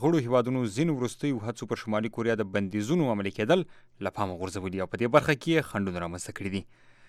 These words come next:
په بیان کې ویل شوي دي چې پر شمالي کوریا د ملګرو ملتونو د بندیزونو پر عملي کېدو بحث به د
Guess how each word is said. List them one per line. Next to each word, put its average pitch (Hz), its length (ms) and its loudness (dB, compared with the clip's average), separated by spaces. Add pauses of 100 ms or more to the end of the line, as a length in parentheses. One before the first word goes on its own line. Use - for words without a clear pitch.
(320)
په 110 200 4
بیان 127 240 4
کې - 120 -4
ویل 127 140 4
شوي 139 220 -2
دي 135 80 2
چې - 180 -10
پر 120 140 0
شمالي 120 280 0
کوریا 123 380 4
د 113 220 0
ملګرو 113 340 0
ملتونو 117 260 0
د 110 140 0
بندیزونو 110 360 0 (120)
پر 107 100 2
عملي 104 280 0
کېدو 113 180 0 (100)
بحث 147 240 6 (480)
به 110 160 4
د 104 180 4